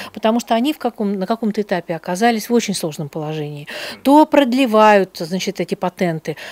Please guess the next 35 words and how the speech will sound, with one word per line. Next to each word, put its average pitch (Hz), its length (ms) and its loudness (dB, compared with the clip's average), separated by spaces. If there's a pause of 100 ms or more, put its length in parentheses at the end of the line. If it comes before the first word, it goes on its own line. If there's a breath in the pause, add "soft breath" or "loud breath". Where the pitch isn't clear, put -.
(120 loud breath)
потом 262 380 2
вдруг 220 320 -2
в - 60 -18
последний 240 440 2
момент, 247 520 2
значит, 226 360 0
не 226 160 4
продлевают, 185 580 0
то 233 80 -2
потом 277 300 -2
ещё, 247 500 2 (240 loud breath)
э, 185 140 2
за 214 160 4
день 220 340 6
до 196 100 6
того, 202 280 2
как, 185 340 -2
значит, 190 360 -4
всё - 160 -2
должно 196 280 0
закончиться, 226 440 0
говорят: 196 220 2
"Ну 262 160 4
ладно, 220 360 8
ещё 190 240 0
оставайтесь". 180 560 0 (360 loud breath)
Понимаете, 339 340 2
вот 233 160 0
эта 302 140 -4
вот 247 160 -2
нервная 202 420 2
обстановка, 202 720 -4
она 214 340 2
очень 214 520 -2
сильно, 214 460 -2